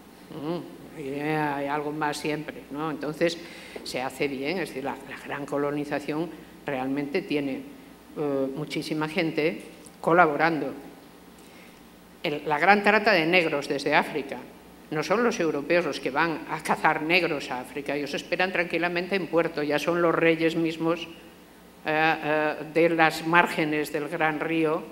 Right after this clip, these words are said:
quienes les llevan a la gente y se la venden y demás.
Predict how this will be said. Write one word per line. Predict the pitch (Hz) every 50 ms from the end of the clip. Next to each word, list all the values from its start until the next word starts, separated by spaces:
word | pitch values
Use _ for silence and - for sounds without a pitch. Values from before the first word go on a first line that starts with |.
| - - - - -
quienes | - 175 170 180 170 170
les | 170 156 156 156 -
llevan | 185 233 254 185 160 151
a | 147
la | 143
gente | 139 - 165 147 143 139
y |
se | 135 - 135
la | 123 131
venden | 139 156 170 170 151 139 135 127 - - - - - - - - - - - - - - - - - - - - -
y | 127 131
demás. | 135 131 143 151 143 135 - - - -